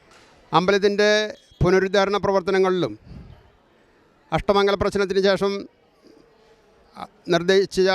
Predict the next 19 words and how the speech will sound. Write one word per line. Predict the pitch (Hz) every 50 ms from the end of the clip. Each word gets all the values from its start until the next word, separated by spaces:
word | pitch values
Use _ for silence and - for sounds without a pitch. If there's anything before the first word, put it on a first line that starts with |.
| 190 190 - -
ചാ-, | 185 175 175 180 156 - _ - -
ചാർത്ത് | 175 175 175 - 202 165 190
പ്രകാരമുള്ള | 196 190 190 185 180 185 185 185 185 185 190 190 190 - - - - - 147
പരിഹാര | 156 170 170 170 180 185 190 196 185
കർമ്മങ്ങൾ, | 185 185 185 180 175 170 160 123 104 113 _ _ _ _ _ _ _ _ _ _ _ _ _ - 165
ആ | 175 180 -
പരിഹാര | 185 170 165 170 175 185 180 185
കർമ്മങ്ങൾ | 180 180 185 185 180 180 170 170
ഏറെ, | 175 185 180
ഏറെക്കുറെ | 175 175 185 165 - 175 170 170 151
പൂർത്തിയാക്കാൻ | 175 170 151 - 185 180 175 175 170 170 170
ഞങ്ങൾക്ക് | 165 165 143 151 156 165 160 156 - - - _ - -
സാധിച്ചു. | 147 143 135 127 110 - 117 101 - - - - - _ _ _ _ - - _ _ _ _ _ _ _ _ _ _ _ _ _ _ _ _ _ _ _ _ _ _ -
അതുപോലെ | 165 185 175 196 196 185 185
തന്നെ | 196 190 196 190 196 208 - - _ _ _ _ _ _ - 156 160
അമ്പലത്തിൻ്റെ | 170 175 180 180 175 185 185 185 180 147 143 - - _ _ _ _ _ _ _ _ _ _ _ _ _ - - _ - - 160
അതിൽ | 165 165 - 180
പറഞ്ഞ | 180 180 180 185 185 185 180 - 160
ഭൂതഗണങ്ങളുടെ | 156 170 180 185 190 196 196 196 196 196 196 196 196 196 202